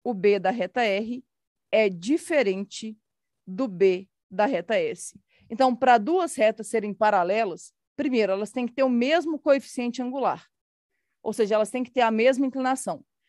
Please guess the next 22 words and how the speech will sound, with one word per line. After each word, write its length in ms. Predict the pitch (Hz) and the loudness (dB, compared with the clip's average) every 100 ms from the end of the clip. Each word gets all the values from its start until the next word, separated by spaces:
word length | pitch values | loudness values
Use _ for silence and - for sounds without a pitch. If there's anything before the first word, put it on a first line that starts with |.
| _ - | _ -2
Agora, 260 | 262 277 | 4 6
além 260 | 294 277 349 | 6 2 2
delas 240 | 294 247 | 0 0
terem 200 | 247 220 | 0 0
a 60 | 202 | 0
mesma 280 | 196 202 208 | -2 -6 -8
inclinação, 640 | 208 185 170 - 262 220 - _ _ | -6 -6 -6 -4 -4 -4 -12 _ _
elas 200 | 220 233 | 0 2
vão 100 | 247 | 0
ter 140 | 240 240 | -2 2
coeficientes 760 | 262 254 - 254 254 311 - | 2 2 -2 -6 -4 -4 -6
lineares 640 | 247 262 233 196 208 233 220 | -4 -2 0 2 2 0 -6
diferentes, 540 | - 233 220 214 - | -6 -4 -4 -8 -6
ou 120 | 226 | -6
seja, 360 | 220 220 185 196 | 0 0 0 -4
o 20 | |
B 460 | 180 180 240 262 - _ | -2 2 2 0 -10 _
vai 140 | 196 208 | -2 -2
ser 160 | 214 | -2
diferente 440 | 202 - 233 190 - | -8 -4 -6 -6 -8
pras 300 | 220 240 190 | -2 -2 -4
duas. 340 | 165 - - | -14 -18 -20